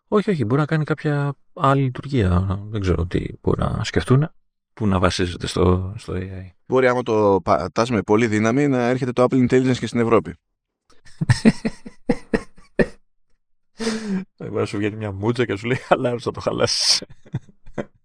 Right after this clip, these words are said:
Speaker 2: Α, κάτι άλλο για τα Pro,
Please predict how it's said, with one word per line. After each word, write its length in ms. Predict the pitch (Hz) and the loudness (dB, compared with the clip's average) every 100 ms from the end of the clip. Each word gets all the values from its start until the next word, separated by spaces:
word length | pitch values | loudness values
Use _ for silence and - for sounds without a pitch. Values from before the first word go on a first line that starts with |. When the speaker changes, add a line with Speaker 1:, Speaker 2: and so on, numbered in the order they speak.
| _ _ _ _ _ _ _ _ _ _ _ _ _ _ _ 160 | _ _ _ _ _ _ _ _ _ _ _ _ _ _ _ 0
Speaker 2:
Α, 320 | 156 156 147 - | 2 2 -2 0
κάτι 260 | 202 196 | 0 2
άλλο 200 | 185 175 | 2 2
για 100 | 147 | 2
τα 100 | 127 123 | 0 2
Pro, 220 | 165 | 2